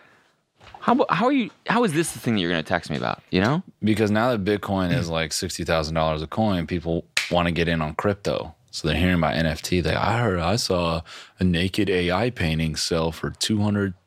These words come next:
Speaker 2: thousand uh, Bitcoin. How,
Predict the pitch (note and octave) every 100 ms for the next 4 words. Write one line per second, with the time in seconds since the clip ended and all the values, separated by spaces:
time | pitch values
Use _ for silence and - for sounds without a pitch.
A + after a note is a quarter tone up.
0 | - - E2+ F#2 F#2+ F#2+ F#2+ F#2+ F#2+ F2
1 | - D2 - E2+ F2 E2+ A#2+ - - D2+
2 | B1+ E2+ G2+ A2 A#2